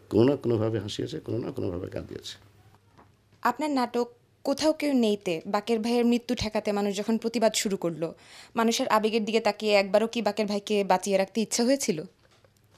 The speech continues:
Speaker 1: ওই নাটকের দুইটি ভার্সন ছিল শেষটার। একটাতে বাকের ভাইয়ের ফাঁসি হয়েছে, আর একটাতে বাকের ভাইয়ের ফাঁসি হয় নাই। বাকের ভাইয়ের ফাঁসি হয় নাই ভার্সনটি আমার জন্য, আমার খুব প্রিয় ভার্সন ছিল, কিন্তু বিটিভি শেষ পর্যন্ত ঠিক করলো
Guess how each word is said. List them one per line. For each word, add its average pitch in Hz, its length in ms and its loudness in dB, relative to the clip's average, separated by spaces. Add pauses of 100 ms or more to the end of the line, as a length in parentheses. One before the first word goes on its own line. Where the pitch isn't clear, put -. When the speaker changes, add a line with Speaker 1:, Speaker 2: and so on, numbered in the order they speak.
(1040)
Speaker 1:
ওই 117 140 8
নাটকের 107 360 6
দুইটি 101 200 4
ভার্সন 87 320 0
ছিল - 180 -8
শেষটার। - 460 -4 (580)
একটাতে 101 300 0
বাকের 90 300 2
ভাইয়ের 98 160 2
ফাঁসি 90 280 0
হয়েছে, 117 340 2 (460)
আর 90 100 4
একটাতে 87 420 0 (380)
বাকের 82 340 0
ভাইয়ের 87 280 -4
ফাঁসি - 400 -2
হয় - 320 -6
নাই। - 100 -12 (500)
বাকের 101 180 -2
ভাইয়ের 98 140 2
ফাঁসি 101 320 -2
হয় 110 200 4
নাই 110 140 4
ভার্সনটি 113 500 -2
আমার 85 180 -2
জন্য, 85 300 0 (140)
আমার 87 200 0
খুব - 180 -6 (260)
প্রিয় 101 200 4
ভার্সন 90 320 -2
ছিল, 76 220 -8 (580)
কিন্তু 85 240 -4
বিটিভি 87 340 0
শেষ - 180 -4
পর্যন্ত 92 320 2
ঠিক - 140 -10
করলো 80 380 -4